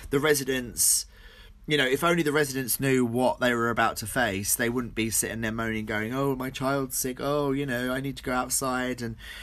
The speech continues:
you know, moaning about their, their human rights if they knew what was, what was about to attack them on floor three. But it really does hit its mark. As soon as you get the first sequence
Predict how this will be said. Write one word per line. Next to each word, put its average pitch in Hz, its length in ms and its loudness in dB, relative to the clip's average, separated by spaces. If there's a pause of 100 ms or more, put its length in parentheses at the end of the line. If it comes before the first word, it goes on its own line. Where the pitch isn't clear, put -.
you 139 100 2
know, 123 180 4
moaning 127 400 0
about 113 320 2
their, 113 380 0 (460)
their 120 140 4
human 123 420 0
rights 123 400 0
if 117 80 -6
they 117 180 -2
knew 113 260 -2
what 120 200 -6
was, - 380 0 (220)
what 117 160 -6
was 110 100 -6
about 104 280 0
to - 100 -6
attack - 400 -2
them 104 180 -6
on 104 220 -6
floor 110 340 -4
three. 104 440 -4 (840)
But - 420 6 (1500)
it 165 240 4
really 220 340 2
does 180 220 4
hit 160 120 2
its 147 120 0
mark. 131 360 -2
As 156 100 6
soon 226 300 4
as 190 200 0
you 185 160 0
get 165 280 2
the 143 100 0
first 185 420 4
sequence 143 800 2